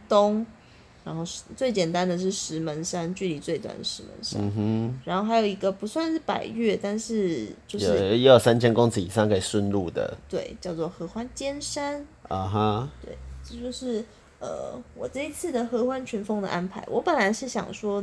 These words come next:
Speaker 1: 就是我们可以就是完成这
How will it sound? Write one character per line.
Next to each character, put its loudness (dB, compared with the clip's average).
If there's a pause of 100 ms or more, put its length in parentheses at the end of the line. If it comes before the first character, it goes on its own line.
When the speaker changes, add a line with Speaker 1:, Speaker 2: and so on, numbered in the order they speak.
Speaker 1:
就 -4
是 -4 (680)
我 -4
们 -2
可 -4
以 -4
就 -6
是 -4
完 0
成 -6
这 -6